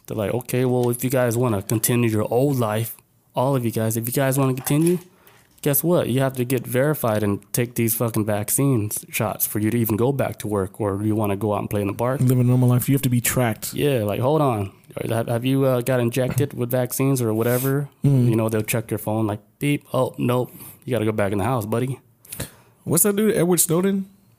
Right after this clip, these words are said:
Speaker 2: Is that his name?
Speaker 1: Yeah, the
Speaker 2: Sno-,
Speaker 1: guy that, um,
Speaker 2: Dude,
Speaker 1: he
Speaker 2: try to
Speaker 1: leaked
Speaker 2: ca-,
Speaker 1: all the
Speaker 2: dude,
Speaker 1: information.
Speaker 2: with N S A, man, he's trying to call this shit out way back. Here we are, folks, 'cause it's gonna get to a point,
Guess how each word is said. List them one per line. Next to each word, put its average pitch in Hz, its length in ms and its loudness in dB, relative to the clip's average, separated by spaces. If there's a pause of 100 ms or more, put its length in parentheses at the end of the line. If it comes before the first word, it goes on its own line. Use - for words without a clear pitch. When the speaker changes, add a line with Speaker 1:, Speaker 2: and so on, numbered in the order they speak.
(320)
Speaker 2:
Is 143 60 0
that 127 60 4
his 143 100 4
name? 160 240 0 (200)
Speaker 1:
Yeah, 117 160 2
the 104 60 0
Speaker 2:
Sno-, 113 160 2
Speaker 1:
guy 113 220 2
that, 104 280 0
um, 104 400 -2
Speaker 2:
Dude, 127 140 2
Speaker 1:
he 120 40 2
Speaker 2:
try 135 100 4
to - 40 2
Speaker 1:
leaked - 140 0
Speaker 2:
ca-, 127 60 2
Speaker 1:
all 120 140 2
the 117 60 0
Speaker 2:
dude, 123 80 0
Speaker 1:
information. 127 560 0
Speaker 2:
with 117 100 -2
N 127 100 0
S 135 160 2
A, 160 140 2
man, 135 300 2
he's 160 160 2
trying 135 140 2
to - 40 -2
call 127 140 4
this 135 120 2
shit 120 120 0
out 107 200 0
way 135 220 2
back. 120 240 0 (1080)
Here 127 120 2
we 139 100 4
are, 123 140 4
folks, 117 400 0
'cause 135 160 2
it's 139 140 2
gonna 170 200 2
get 151 120 0
to 143 60 2
a 117 40 0
point, 139 260 0